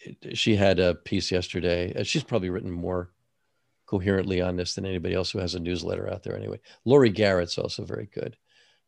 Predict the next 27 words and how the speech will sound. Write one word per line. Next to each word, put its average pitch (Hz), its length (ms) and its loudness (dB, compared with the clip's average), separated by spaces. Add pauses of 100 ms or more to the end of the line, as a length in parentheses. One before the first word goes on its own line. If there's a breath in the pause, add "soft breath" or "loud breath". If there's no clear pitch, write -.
She's - 240 -2
been 90 160 -2
on 90 160 -4
T 107 220 -6
V - 140 -6
a - 100 -6
lot, - 260 -6 (140)
um, 92 340 -6 (560 soft breath)
and 104 100 0
she's 92 200 -2
written 87 180 -4
books 82 300 -6
about 92 260 -6
pandemic. 92 520 -8
Uh, 92 140 -4 (320)
Zeynep 95 380 0
is 85 120 -6
not. 110 260 2 (380 loud breath)
But, 117 340 6 (460)
um, 92 540 0 (1080)
she - 160 0
said, 104 300 4 (200 soft breath)
"Here 165 200 8
are 151 60 8
ten 135 320 4
questions 98 640 2
that, 92 380 4